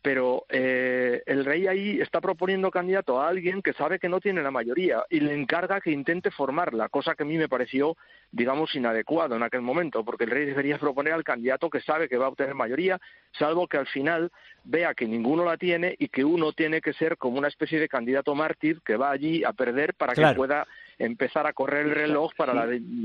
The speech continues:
Speaker 1: disolución
Speaker 2: Bueno,
Speaker 1: anticipada,
Speaker 2: entonces,
Speaker 1: ¿no?
Speaker 2: eh, eh, eh, yo, eh, saco dos conclusiones. Claro, esto es un, todos estos temas son apasionantes y el escenario está muy, muy abierto.
Speaker 1: <laughs>
Speaker 2: Pero yo saco dos conclusiones. Eh, en contra de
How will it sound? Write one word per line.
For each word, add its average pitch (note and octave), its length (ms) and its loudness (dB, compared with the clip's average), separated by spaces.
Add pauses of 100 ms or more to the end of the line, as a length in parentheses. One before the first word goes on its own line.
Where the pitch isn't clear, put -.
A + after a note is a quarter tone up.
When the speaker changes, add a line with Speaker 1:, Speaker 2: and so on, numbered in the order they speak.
Speaker 1:
disolución A#2 240 -2
Speaker 2:
Bueno, D3 180 2
Speaker 1:
anticipada, D3 320 4
Speaker 2:
entonces, F#3 440 4
Speaker 1:
¿no? A3 100 0
Speaker 2:
eh, E3 180 2
eh, D#3 560 2
eh, C#3+ 180 -2
yo, D3+ 320 2
eh, C#3 160 -6
saco D#3+ 340 -4
dos C#3 280 4
conclusiones. B2+ 720 -2
Claro, A#2+ 180 -2
esto G2 220 -8
es - 100 -8
un, G#2+ 100 -10 (120)
todos D#3+ 240 2
estos B2+ 240 -2
temas C#3 240 0
son C3 100 -2
apasionantes A#2+ 560 -2
y A#2+ 40 0
el G#2 100 -2
escenario A2 340 -4
está G2 160 -4
muy, F#2 220 -2 (180)
muy G2 160 -2
abierto. F#2+ 460 -4 (160)
Speaker 1:
<laughs> - 180 -20
Speaker 2:
Pero C#3 180 4
yo E3+ 160 4
saco E3 200 2
dos C3 180 0
conclusiones. E2+ 720 -10 (320)
Eh, B2 440 0 (100)
en C#3 260 -2
contra C3+ 480 0
de A2 320 -4